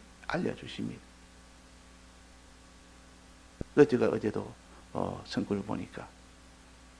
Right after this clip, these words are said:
하나님이 땅에 기초를 만드시고 이래 했습니다. 땅을 만드시고 아니고 꼭 땅에 기초를 만드시고,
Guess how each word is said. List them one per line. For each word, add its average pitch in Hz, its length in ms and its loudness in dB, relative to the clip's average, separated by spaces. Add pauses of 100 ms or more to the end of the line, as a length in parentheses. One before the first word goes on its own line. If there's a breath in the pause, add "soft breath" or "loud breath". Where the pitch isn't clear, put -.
(160)
하나님이 107 460 6
땅에 104 260 -2
기초를 - 480 2
만드시고 - 1200 -6
이래 - 240 -2 (240)
했습니다. - 300 -12 (840)
땅을 175 260 10
만드시고 104 540 4
아니고 85 220 -8
꼭 - 280 -6
땅에 - 220 4
기초를 - 480 2
만드시고, - 540 -6